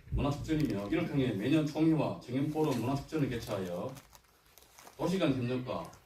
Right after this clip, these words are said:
청년 문화교류를 실질적으로 확대할 계획입니다. 단계별 추진 방향은 먼저 역대 개최도시 대표들을 초청하여 에이펙 개최도시 연합 협의체 창설을 위한 아시아 태평양 개최도시 공동체 비전을 선포합니다. 그 다음 단계로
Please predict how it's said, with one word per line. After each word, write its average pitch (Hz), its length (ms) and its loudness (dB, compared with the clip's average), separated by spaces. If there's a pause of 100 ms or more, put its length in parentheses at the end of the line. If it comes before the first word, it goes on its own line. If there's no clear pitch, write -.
(100)
청년 135 520 4
문화교류를 147 440 4
실질적으로 156 600 -2
확대할 107 420 -6
계획입니다. 90 480 -8 (600)
단계별 156 480 4
추진 127 280 -4
방향은 127 640 -2 (920)
먼저 127 360 0
역대 170 280 0
개최도시 151 420 0
대표들을 135 320 0
초청하여 110 800 -6
에이펙 160 300 -4
개최도시 135 460 -4
연합 - 220 -2
협의체 180 300 -2
창설을 110 460 -6
위한 107 420 -8 (400)
아시아 196 320 0
태평양 156 480 0
개최도시 117 560 -6
공동체 156 460 -2
비전을 160 420 0
선포합니다. 87 580 -12 (440)
그 - 60 -10
다음 156 200 4
단계로 107 480 -2